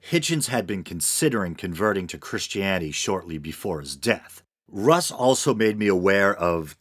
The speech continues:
Taunton's recent appearance on Unbelievable,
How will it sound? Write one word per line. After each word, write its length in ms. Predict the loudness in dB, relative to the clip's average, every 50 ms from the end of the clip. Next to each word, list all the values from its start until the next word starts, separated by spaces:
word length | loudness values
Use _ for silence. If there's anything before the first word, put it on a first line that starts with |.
| _
Taunton's 720 | -10 -4 0 2 2 2 2 -2 -6 -6 -6 -6 -6 -8 -6
recent 420 | -2 -2 0 0 -2 -4 -6 -8
appearance 680 | -12 -12 -6 -2 0 2 2 2 2 0 -2 -4 -4 -6 -6 _ -6
on 600 | -2 -2 0 0 0 -2 -2 -4 -4 -6 -8 -10 -8
Unbelievable, 960 | -4 -4 -4 -4 -4 -4 -4 -4 -4 -4 -4 -4 -2 0 2 2 2 2 0